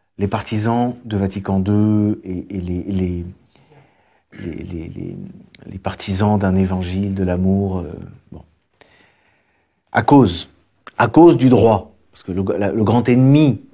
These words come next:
euh, de, de la réforme récente, c'est vraiment l'Église médiévale, hein. Parce que pourquoi, pourquoi ? Parce que au Moyen Âge, l'Église devient très juridique. C'est l'âge de l'Église catholique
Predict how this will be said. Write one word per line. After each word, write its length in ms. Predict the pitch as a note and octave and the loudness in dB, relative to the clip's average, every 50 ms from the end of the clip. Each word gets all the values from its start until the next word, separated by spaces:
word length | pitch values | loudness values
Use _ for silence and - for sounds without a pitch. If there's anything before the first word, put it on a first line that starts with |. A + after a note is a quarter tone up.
| - G2 | -12 -10
euh, 320 | F#2+ F2+ F2+ F2+ F2 F2+ | -8 -8 -6 -6 -6 -4
de, 180 | F#2 G2 G2 F#2 | -2 -2 -2 -2
de 140 | F#2 G2+ | 0 0
la 120 | G2 F#2+ F#2 | 2 2 2
réforme 640 | F#2+ G#2 G2 - - A2+ A2 G#2 G2 F#2 F#2 - - | 2 0 -2 0 0 0 2 2 2 0 -2 -4 -6
récente, 580 | - F#2 F#2+ F#2+ - - C3+ D3 D3+ C#3+ - - - - | -4 -4 -4 -2 0 2 2 2 2 0 -4 -8 -14 -16
c'est 160 | - - F#2+ | -12 -8 -6
vraiment 300 | F2+ F#2 G#2+ B2 C3 B2 | -2 0 2 2 2 2
l'Église 380 | G2+ G2 F#2+ G2 A2+ A#2+ A2 | 2 0 0 2 2 0 2
médiévale, 540 | G#2+ G#2 G2+ G#2 A2 G#2 G2 F#2+ F2 D#2 C2 | 0 0 0 2 0 0 0 0 -4 -4 -6
hein. 140 | C#2 G2+ A2+ - _ _ _ _ _ - - _ _ _ _ | -10 -16 -18 -20 _ _ _ _ _ -20 -20 _ _ _ _
Parce 140 | - - - | -10 -8 -4
que 120 | - F#3 | -2 -2
pourquoi, 400 | - - D3 - - - B2+ - | -2 -2 -4 -6 -6 -6 -6 -6
pourquoi ? 380 | - B2+ - - A2+ G#2 - _ - | -8 -12 -12 -12 -12 -14 -14 _ -16
Parce 140 | - - - | -16 -14 -6
que 220 | - C3 - - - _ _ _ - | -4 -2 -2 -4 -6 _ _ _ -2
au 40 | |
Moyen 240 | A#2 A#2+ A#2+ B2 C3 | 0 2 4 4 4
Âge, 200 | D3+ D#3 D3 B2+ | 4 4 2 2
l'Église 360 | A#2+ A#2 A2+ A#2+ C#3 D3+ C3+ | 2 0 2 4 4 4 4
devient 320 | A2 A2 G2+ G2+ A#2+ A#2+ B2+ C3 - - _ _ _ _ _ - | 4 2 0 0 0 0 -2 -4 -8 -14 _ _ _ _ _ -4
très 160 | - D3 C3+ | 0 0 2
juridique. 600 | A#2 A2 G2+ G2+ F#2 F#2 F#2+ - - - - _ _ _ _ _ _ _ _ _ _ _ _ _ _ _ _ | 2 0 -4 -6 -6 -8 -10 -14 -16 -20 -20 _ _ _ _ _ _ _ _ _ _ _ _ _ _ _ _
C'est 300 | - - C3 B2+ - - | 0 2 4 4 4 4
l'âge 500 | C#3 A#2+ A#2+ C#3 D3+ F3 F3+ E3+ D3 A2+ | 4 6 6 8 8 8 8 6 4 2
de 80 | A2+ A#2+ | 2 2
l'Église 720 | A#2+ B2+ B2 A2+ A#2+ B2 C#3 D#3 D3+ B2+ G#2 F#2+ F#2 - _ _ _ _ _ _ _ _ | 2 2 2 4 4 4 6 6 6 4 2 0 -4 -8 _ _ _ _ _ _ _ _
catholique 720 | - A#2+ A#2 - C3 B2+ B2+ C#3+ C#3 - - - - - | -2 -2 2 4 4 6 6 6 4 4 0 -6 -14 -16